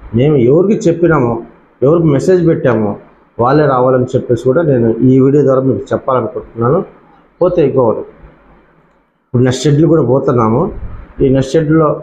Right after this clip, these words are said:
కొంతమంది యాక్టర్స్ కూడా కావాలి. దానికి ఈ వీడియో ద్వారా కూడా మీకు చెప్పడం జరుగుతుంది. మీరు పదిహేను సంవత్సరాల నుంచి యాభై సంవత్సరాల వయసు ఉన్నవాళ్ళు, ఆడ కానీ మగ కానీ,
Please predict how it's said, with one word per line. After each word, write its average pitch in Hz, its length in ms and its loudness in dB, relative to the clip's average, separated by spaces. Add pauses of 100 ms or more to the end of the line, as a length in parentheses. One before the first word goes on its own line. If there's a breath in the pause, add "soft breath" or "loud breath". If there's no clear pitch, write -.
కొంతమంది 127 640 0
యాక్టర్స్ 117 400 -4
కూడా 123 160 0
కావాలి. 110 540 -2 (680)
దానికి 127 540 0 (680)
ఈ 123 220 4
వీడియో 135 220 2
ద్వారా 135 200 0
కూడా 127 160 0
మీకు 120 260 0
చెప్పడం 120 460 -2
జరుగుతుంది. 117 560 0 (520)
మీరు 143 360 0 (920)
పదిహేను 170 300 2
సంవత్సరాల 156 460 -2
నుంచి 113 400 -2 (760)
యాభై 139 240 2
సంవత్సరాల 156 420 0
వయసు 117 320 -2
ఉన్నవాళ్ళు, 104 400 -2 (1200)
ఆడ 110 220 0
కానీ 139 260 0
మగ 131 300 2
కానీ, 104 180 -2